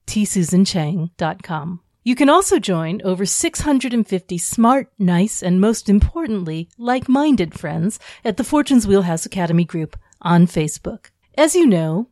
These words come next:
each episode we have a giveaway. Last week, our prize for the final numeric episode, on the number ten, was Mel's new Manus Perfectus edition of the Tabula Mundi deck.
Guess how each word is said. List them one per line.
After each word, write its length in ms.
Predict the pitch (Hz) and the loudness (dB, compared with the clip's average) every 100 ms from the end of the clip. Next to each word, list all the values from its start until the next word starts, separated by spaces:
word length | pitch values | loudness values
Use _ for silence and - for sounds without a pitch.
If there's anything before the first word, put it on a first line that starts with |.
| _ | _
each 240 | 240 254 196 | -4 -2 0
episode 600 | 185 208 - 170 170 - _ | 0 -2 -2 0 -2 -6 _
we 120 | 196 180 | -2 0
have 220 | 170 156 | 0 0
a 60 | |
giveaway. 560 | 170 156 156 170 196 202 _ _ - | -2 -4 -6 -10 -12 -18 _ _ -4
Last 380 | 185 285 - | -2 -2 -4
week, 260 | 170 190 _ 202 | -10 -12 _ -8
our 100 | 190 | -6
prize 380 | - 202 202 | -2 -2 -2
for 80 | 208 | -4
the 100 | 196 | -6
final 400 | - 240 262 294 | -2 0 2 4
numeric 480 | 262 240 208 202 190 | 4 2 2 0 -2
episode, 600 | 165 180 - 151 165 - _ _ _ | -6 -6 -8 -8 -8 -12 _ _ _
on 240 | 180 185 | -2 2
the 80 | 202 | 2
number 280 | 165 156 156 | 0 -6 -12
ten, 400 | - 156 170 254 _ _ _ - | -12 -12 -10 -10 _ _ _ -2
was 220 | 240 220 | 0 4
Mel's 400 | 233 277 320 294 | 6 6 2 2
new 300 | 240 247 262 | 4 4 4
Manus 460 | 226 185 196 214 - | 4 4 6 4 2
Perfectus 640 | - 220 - 165 - 170 | -4 -4 -4 -8 -6 -6
edition 520 | 185 165 160 - 160 170 | -6 -4 -4 -2 -2 -2
of 140 | 170 | -4
the 80 | 180 | -4
Tabula 460 | - 180 160 180 | -2 -2 0 2
Mundi 280 | 170 170 156 | 4 4 2
deck. 380 | 151 156 - _ | -2 -8 -10 _